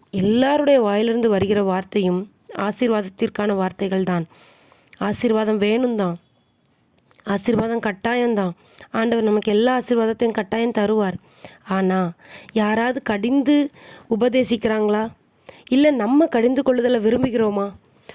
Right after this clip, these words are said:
ஒருவேளை யாராவது ஒருத்தர் கடிந்து கொண்டு, "இதெல்லாம் நீங்க செய்யறது தப்புன்னு" சொல்லி நம்மை கண்டித்து உணர்த்தும் பொழுது,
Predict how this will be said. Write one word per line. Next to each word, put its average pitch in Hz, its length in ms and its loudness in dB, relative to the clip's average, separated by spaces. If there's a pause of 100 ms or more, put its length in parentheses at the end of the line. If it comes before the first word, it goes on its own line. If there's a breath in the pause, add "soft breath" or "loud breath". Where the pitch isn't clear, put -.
(220 loud breath)
ஒருவேளை 214 500 2
யாராவது 233 640 0
ஒருத்தர் 220 380 0 (280 loud breath)
கடிந்து 240 360 0
கொண்டு, 240 520 0 (240 soft breath)
"இதெல்லாம் 254 300 2
நீங்க 254 180 2
செய்யறது 247 420 0 (100)
தப்புன்னு" 285 400 0
சொல்லி 233 280 2
நம்மை 202 260 2
கண்டித்து 247 500 0
உணர்த்தும் 233 420 0
பொழுது, 202 460 0